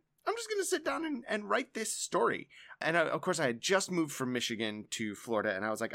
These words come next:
"This is gonna be a, set in Michigan. It's gonna be set in northern Michigan." And I started writing it,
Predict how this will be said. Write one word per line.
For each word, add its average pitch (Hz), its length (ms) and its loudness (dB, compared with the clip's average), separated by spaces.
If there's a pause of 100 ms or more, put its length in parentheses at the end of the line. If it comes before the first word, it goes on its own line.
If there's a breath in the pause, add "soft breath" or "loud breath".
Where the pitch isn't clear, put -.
"This 120 220 -6
is 135 80 -10
gonna 123 180 -2
be 110 100 -4
a, 104 160 -6 (280 soft breath)
set - 300 4
in 151 120 -2
Michigan. 120 340 -2
It's 113 100 -10
gonna 117 100 -6
be 107 60 -8
set - 200 -6
in 107 120 -12
northern 127 340 0
Michigan." 110 540 -2 (360 loud breath)
And 123 360 0 (180)
I 117 60 -8
started 151 480 2
writing 127 300 4
it, 190 200 -6